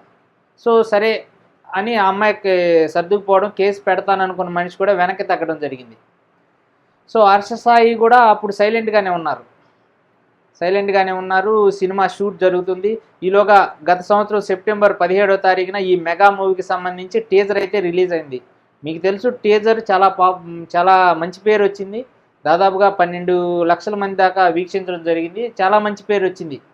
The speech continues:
So, ఇక అప్పటి నుంచి మళ్ళీ హర్ష సాయి ఆ అమ్మాయిని బ్లాక్‌మెయిల్ చేయడం స్టార్ట్ చేశారు. "నాకు ఈ, దీనికి సంబంధించి కాపీరైట్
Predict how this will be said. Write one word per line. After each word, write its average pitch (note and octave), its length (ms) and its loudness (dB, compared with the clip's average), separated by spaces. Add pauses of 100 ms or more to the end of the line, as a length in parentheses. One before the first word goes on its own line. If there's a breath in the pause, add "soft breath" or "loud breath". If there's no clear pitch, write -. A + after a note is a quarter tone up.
(400)
So, A3+ 100 6
ఇక A3 140 2
అప్పటి A#3+ 280 2
నుంచి B3+ 260 -4
మళ్ళీ A#3 300 0
హర్ష G#3+ 380 0
సాయి A3+ 640 0 (280)
ఆ F3+ 60 -2
అమ్మాయిని G#3+ 320 -4
బ్లాక్‌మెయిల్ G#3 580 0
చేయడం G3 220 0
స్టార్ట్ F3 320 -2
చేశారు. D3 320 -8 (680)
"నాకు F#3 320 0
ఈ, F3 240 -2
దీనికి F3 260 -6
సంబంధించి G#3 600 -6
కాపీరైట్ F#3+ 680 0